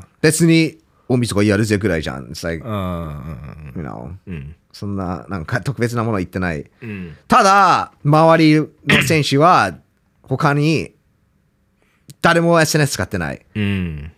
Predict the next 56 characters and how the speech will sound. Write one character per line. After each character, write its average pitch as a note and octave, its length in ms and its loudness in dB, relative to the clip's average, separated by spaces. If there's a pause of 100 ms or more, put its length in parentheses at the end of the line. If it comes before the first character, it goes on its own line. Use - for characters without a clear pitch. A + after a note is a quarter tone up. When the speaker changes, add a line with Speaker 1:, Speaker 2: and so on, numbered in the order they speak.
(300)
Speaker 1:
だ D3+ 140 2
か C3+ 120 2
ら、 C#3 260 4
朝 F2+ 180 -6
倉 F#2 140 -4
未 F2 120 -6
来、 F2+ 100 -6
こ G#2 80 -8
の F2+ 60 -8
神 A#2+ 260 -4
様 F2 180 -6
に E2+ 80 -6
な E2+ 100 -6
る E2 100 -6
じ - 100 -6
ゃ - 40 0
ん。 D#2+ 180 -6 (100)
Speaker 2:
あ F2+ 760 -4
あ。 F2+ 200 -12
Speaker 1:
少 F2 200 -4
な G3 100 4
い D3 60 4
じ F#2+ 80 -2
ゃ C2+ 100 -6
ん。 C#2 40 -8
Speaker 2:
な C#2+ 60 -12
る - 60 -20
ほ - 40 -20
ど。 G#2 60 -2
Speaker 1:
It's - 40 -2
like、 C3 220 0
Speaker 2:
う - 40 -12
ん F2 40 -6
う E2 40 -6
ん。 - 20 -8
Speaker 1:
平 D3+ 220 2
本 C#3+ 220 2
蓮、 C#3+ 360 2 (880)
新 D3 260 2
青 C3 140 4
木、 A#2+ 300 0 (480)
朝 - 180 -8
倉 G#2+ 100 -2
未 F#2+ 220 -4
来。 - 60 -6 (520)
Speaker 2:
<laughs> - 0 -
そ - 160 -10
う - 20 2
で A2 400 0
す F2+ 140 -8
ね。 D#2 120 -12
Speaker 1:
で D3+ 100 -4
し - 80 2
ょ？ G#3+ 60 6
Speaker 2:
う - 40 6
ん。 E2+ 380 -12